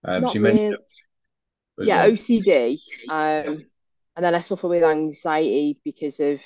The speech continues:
Speaker 2: self-esteem issues from bullying.
Speaker 1: Yeah.
Speaker 2: So, yeah, it's like, if I wasn't bullied as a kid
Speaker 1: Mm-hmm.
Speaker 2: and actually in employment as well, 'cause I've been bu-, I've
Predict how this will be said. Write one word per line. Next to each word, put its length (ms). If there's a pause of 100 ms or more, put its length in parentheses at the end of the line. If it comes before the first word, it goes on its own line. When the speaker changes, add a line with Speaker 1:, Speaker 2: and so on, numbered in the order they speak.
Speaker 2:
self-esteem 640
issues 520
from 200
bullying. 540 (720)
Speaker 1:
Yeah. 260 (1000)
Speaker 2:
So, 320
yeah, 240
it's 220
like, 260 (180)
if 100
I 40
wasn't 360
bullied 500 (340)
as 80
a 40
kid 400 (560)
Speaker 1:
Mm-hmm. 60
Speaker 2:
and 260 (320)
actually 340
in 280
employment 440
as 120
well, 180
'cause 100
I've 120
been 160
bu-, 180
I've 260